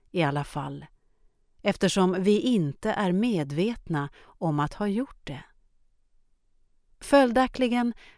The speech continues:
måste det vara det högre medvetandet i vårt inre som har denna förmåga,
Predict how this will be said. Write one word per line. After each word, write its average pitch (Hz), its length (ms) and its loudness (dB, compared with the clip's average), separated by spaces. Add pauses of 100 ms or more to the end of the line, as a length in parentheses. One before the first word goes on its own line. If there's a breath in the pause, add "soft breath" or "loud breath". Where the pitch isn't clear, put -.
(100)
måste 220 480 2
det 170 120 0
vara 147 560 0 (240)
det 226 200 4
högre 170 720 0
medvetandet 147 1120 -4 (300 soft breath)
i 170 200 0
vårt 180 280 -4
inre 151 640 -6 (500)
som 247 280 4
har 151 480 0
denna 147 520 -4
förmåga, 156 800 -6